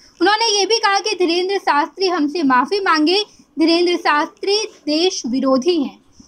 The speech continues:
जिसके बाद अब धीरेंद्र शास्त्री का एक बयान सामने आया। धीरेंद्र शास्त्री ने बताया कि वो देश को हिंदू राष्ट्र क्यों मनाना चाहते हैं। उन्होंने साफ कहा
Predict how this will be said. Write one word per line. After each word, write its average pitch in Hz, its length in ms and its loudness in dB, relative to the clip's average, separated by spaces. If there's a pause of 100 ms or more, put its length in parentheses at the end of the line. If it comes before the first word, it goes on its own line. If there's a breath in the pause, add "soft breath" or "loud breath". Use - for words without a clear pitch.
(140 soft breath)
जिसके 359 220 0
बाद 427 220 0
अब 392 300 -2
धीरेंद्र 349 340 2
शास्त्री 320 480 -2
का 370 160 0
एक 294 280 -2
बयान 285 360 2
सामने 302 400 -2
आया। 277 260 0
धीरेंद्र 277 280 -2
शास्त्री 277 400 -2
ने 277 120 0
बताया 262 440 0 (440 loud breath)
कि 440 120 2
वो 381 320 0 (100)
देश 302 440 0
को 381 180 0
हिंदू 311 340 2
राष्ट्र 302 440 -2
क्यों 320 280 0
मनाना 262 360 0
चाहते 220 360 -8
हैं। 233 40 -6
उन्होंने 339 280 0
साफ 359 360 0
कहा 349 260 0